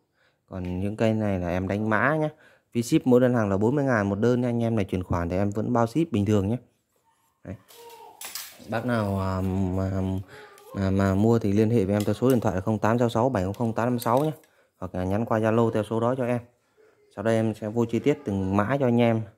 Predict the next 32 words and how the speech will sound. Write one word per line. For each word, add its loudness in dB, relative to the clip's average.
tham -12
khảo. -2
Mã -10
số -2
một 6
nhé, -2
giá -6
là 0
bốn 0
trăm -2
ngàn. 2
Cần -4
là -2
cần -4
của -2
Suzumi 2
nhé, -2
hai -4
khúc. -2
Đấy, -10
lua. 2
Này -4
cho -2
anh -2
em 0
lua 2
suối 0
nhé. 0
Lua -14
suối -10
hoặc -8
là -6